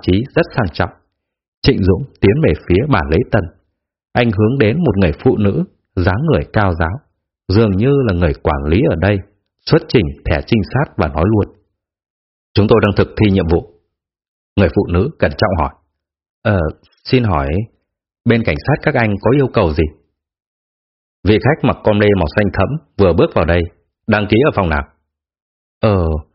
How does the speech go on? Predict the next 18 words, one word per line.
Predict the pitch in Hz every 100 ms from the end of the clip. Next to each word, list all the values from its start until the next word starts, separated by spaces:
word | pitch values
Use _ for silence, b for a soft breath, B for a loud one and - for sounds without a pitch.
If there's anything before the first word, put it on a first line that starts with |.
| _ _ _ _
đó | 101 98
là | 160 -
tổng | 82 78
giám | 107
đốc | 160 170
Châu | - 131 117
của | -
tập | 104 -
đoàn | 98 80
Địa | 95 98
Hào | 104 80
phải | 78
không | - 110
ạ?" | 101 - _ _ _ _ _ _ _ -
"Ông | 120
ấy | 113 117
không | 151 135
hề | 117